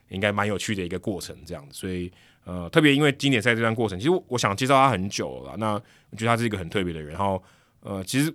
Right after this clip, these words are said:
我看他的故事也会觉得也蛮有共鸣的哦。其实我们也蛮类似，我们是球迷嘛，然后投入到这个产业里面。那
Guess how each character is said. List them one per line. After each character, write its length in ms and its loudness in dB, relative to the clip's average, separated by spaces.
我 60 0
看 140 2
他 100 8
的 60 8
故 140 6
事 160 4
也 60 6
会 100 6
觉 120 2
得 240 2
也 120 -6
蛮 120 6
有 60 8
共 200 4
鸣 160 -6
的 80 -14
哦。 240 -10
其 60 -10
实 80 4
我 40 4
们 100 4
也 60 2
蛮 200 0
类 120 2
似， 140 -4
我 60 -4
们 100 -4
是 80 0
球 220 0
迷 160 -4
嘛， 100 -2
然 100 -2
后 140 0
投 120 -2
入 80 0
到 160 6
这 80 -6
个 80 -2
产 220 -8
业 140 -4
里 120 -8
面。 220 -12
那 260 -8